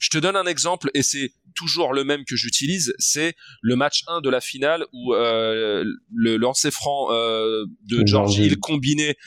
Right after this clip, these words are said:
Speaker 1: à la connerie de J R Smith, le mec met cinquante et un points dans ce match-là. On a tous vu, enfin, là, on a, euh, encore les images de ce match-là face à nous. En face, K D est pas terrible, et pourtant il gagne.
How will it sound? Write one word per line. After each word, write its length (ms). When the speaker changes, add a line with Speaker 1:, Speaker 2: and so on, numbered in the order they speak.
Speaker 1:
à 80
la 100
connerie 360
de 120
J 160
R 80
Smith, 400
le 180
mec 400
met 140
cinquante 480
et 60
un 120
points 240
dans 80
ce 160
match-là. 380
On 140
a 100
tous 320
vu, 160
enfin, 220
là, 160
on 160
a, 220
euh, 360
encore 440
les 200
images 220
de 80
ce 120
match-là 280
face 240
à 80
nous. 160
En 140
face, 260
K 60
D 240
est 80
pas 160
terrible, 440
et 120
pourtant 360
il 200
gagne. 280